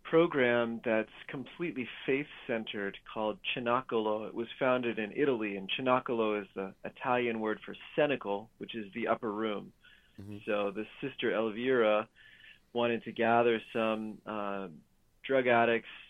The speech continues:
Speaker 1: alcoholics who, you know, were struggling, wanted to break their addiction, gathered them together and really formed a, a kind of Christian community for them. And, uh, one of the things that they do is really ask for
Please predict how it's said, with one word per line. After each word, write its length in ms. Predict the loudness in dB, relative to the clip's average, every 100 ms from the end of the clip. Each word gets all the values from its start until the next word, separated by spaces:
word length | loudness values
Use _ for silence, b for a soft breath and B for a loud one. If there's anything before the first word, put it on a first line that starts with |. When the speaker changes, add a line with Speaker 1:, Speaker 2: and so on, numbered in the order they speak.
| _ _ _
Speaker 1:
alcoholics 680 | 0 2 0 2 2 2 -2 -6
who, 260 | -4 -4 -4
you 80 | -2
know, 140 | -2
were 140 | -2 -4
struggling, 440 | 2 4 4 -2 0
wanted 260 | 0 -2
to 80 | -2
break 260 | 2 2 2
their 140 | -2
addiction, 460 | 0 -2 -2 -4 -8 B B B 2
gathered 320 | 4 4 2
them 160 | 0 -2
together 460 | -2 2 4 6 4
and 100 | 2
really 200 | -2 -2 -6
formed 380 | -2 0 0 0
a, 160 | -2 -4
a 60 |
kind 200 | -8 -6
of 60 | -6
Christian 480 | -6 -8 -6 -8 -8 -10
community 520 | -6 -4 -4 -4 -6 -4
for 180 | 0 0
them. 220 | 0 -4 _ _ _ _ _ _ _ _ _ _ -8
And, 380 | -2 0 0 2
uh, 240 | 2 2 -2 B B B B
one 160 | 2 4
of 80 | 4
the 100 | 0
things 240 | -2 -2
that 120 | 0
they 120 | 0
do 240 | 2 2 2
is 140 | 0
really 360 | -4 -2 -2 0
ask 280 | 0 0 -2 -10
for 120 | -8